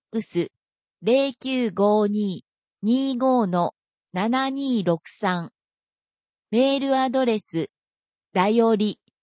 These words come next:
ディーエーワイオーアールアイアットマークピーアールイーエフドットサガ、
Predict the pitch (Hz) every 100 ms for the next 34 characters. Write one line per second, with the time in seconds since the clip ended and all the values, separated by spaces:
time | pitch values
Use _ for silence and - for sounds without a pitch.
0 | _ _ _ _ _ 170 220 269 262 247
1 | 262 254 202 190 226 240 226 226 233 175
2 | - 214 240 226 190 - 202 190 - _
3 | _ _ - 185 - - 262 247 247 226
4 | - 170 - _ _ _ _ - 262 262
5 | 262 262 262 220 190 208 202 208 208 202
6 | 185 180 _ _ _ - 190 - _ 220
7 | 208 _ _ _ _ - 240 208 175